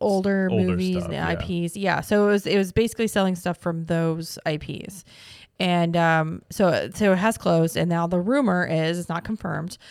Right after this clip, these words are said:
Speaker 1: but the rumor is that it will become an Epic Universe preview center. So if it does, that's gonna be the place to go to get all your info.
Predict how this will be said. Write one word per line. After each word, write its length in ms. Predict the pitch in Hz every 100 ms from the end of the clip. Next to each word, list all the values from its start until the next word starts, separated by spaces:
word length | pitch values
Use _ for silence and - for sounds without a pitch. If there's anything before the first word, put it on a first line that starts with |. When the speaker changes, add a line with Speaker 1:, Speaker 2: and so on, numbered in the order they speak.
| - -
Speaker 1:
but 100 | 190
the 80 | 185
rumor 240 | 214 220
is 260 | 185 190 170
that 160 | 165
it 80 | 165
will 100 | 160
become 380 | 175 - 175 170
an 160 | 165 -
Epic 240 | 170 170 175
Universe 400 | 170 160 156 -
preview 440 | - 226 185 165
center. 500 | 170 160 - - - _ _ _ _ _ _ _
So 440 | - 196 180 170 - -
if 160 | 196
it 100 | 240
does, 460 | 302 370 233 202 208
that's 420 | 208 196 196 -
gonna 160 | - 202
be 80 | 196
the 80 |
place 200 | 190 196 -
to 60 |
go 380 | 233 220 185 180
to 120 | -
get 80 | 185
all 140 | 175 170
your 120 | 175
info. 520 | 170 - - - -